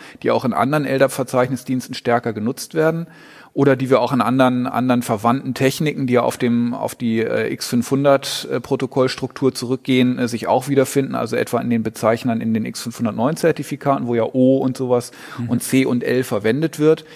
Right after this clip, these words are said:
Speaker 1: im A D nicht. Ich denke, das ist tatsächlich eine Folge dieser damaligen, äh, Herangehensweise. Wir machen es ein bisschen anders.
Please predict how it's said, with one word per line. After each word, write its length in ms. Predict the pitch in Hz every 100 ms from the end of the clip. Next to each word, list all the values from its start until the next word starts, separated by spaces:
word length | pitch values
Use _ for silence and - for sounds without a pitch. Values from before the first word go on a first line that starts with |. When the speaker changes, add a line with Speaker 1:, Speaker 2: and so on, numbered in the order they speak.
| -
Speaker 1:
im 140 | 131
A 140 | 117 110
D 200 | 113 101
nicht. 380 | 107 190 - - - - - - _ _
Ich 180 | - -
denke, 260 | 131 143
das 220 | 123 131
ist 160 | 175 -
tatsächlich 540 | 135 123 127 120 131
eine 100 | 127
Folge 340 | 113 131 123 123
dieser 260 | 117 110
damaligen, 920 | 98 101 113 107 104 104 101 98 98 - -
äh, 60 |
Herangehensweise. 1700 | 110 95 92 92 92 104 101 95 107 90 101 117 110 104 101 101 95
Wir 80 | 101
machen 160 | 104 117
es 100 | 120
ein 40 |
bisschen 260 | 117 - 98
anders. 600 | - 78 - - -